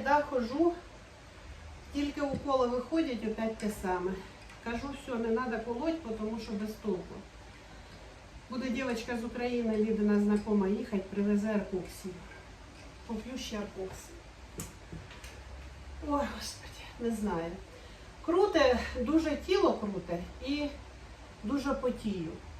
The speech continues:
От прям сьогодні прохладно, з вітерком, таке до доща. Утро раннє, ну, дев'ять, начало десятого я пішла. Я йду, а з мене тече, в магазині стою, дівчатки, ну що це може бути?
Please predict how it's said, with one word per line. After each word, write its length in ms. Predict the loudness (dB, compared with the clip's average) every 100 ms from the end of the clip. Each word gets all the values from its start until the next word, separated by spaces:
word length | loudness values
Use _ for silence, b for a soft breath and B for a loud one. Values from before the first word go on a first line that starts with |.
| -10 -2
От 140 | 0
прям 340 | 0 4 4 4 2
сьогодні 360 | 2 2 2
прохладно, 920 | 0 6 4 6 6 8 8 6 2 2
з 100 | 0
вітерком, 800 | -2 4 2 2 0 6 6 6
таке 320 | 0 2 2
до 220 | 4 2
доща. 720 | 4 2 0 2 6 8 8 6 B B B B B B B 0
Утро 440 | 2 4 4 6
раннє, 520 | 8 8 8 8 4 4
ну, 100 | 2
дев'ять, 400 | 4 4 6 4
начало 420 | 2 0 4 4 4
десятого 600 | 0 0 2 2 -2 -2
я 100 | -2
пішла. 480 | -2 -4 -6 -6 -6 -10 -6
Я 220 | 2 6
йду, 300 | 8 6 2 4
а 120 | 6 6
з 80 |
мене 280 | 2 2 2
тече, 480 | 0 -4 -4 -2 0
в 120 | 0
магазині 600 | 0 0 0 0 0 0
стою, 360 | -2 -4 -4 -2
дівчатки, 520 | 0 0 0 -4 -6 -10
ну 60 | -8
що 120 | -4 -6 -4
це 140 | -4
може 180 | -2 -4
бути? 180 | -4 -6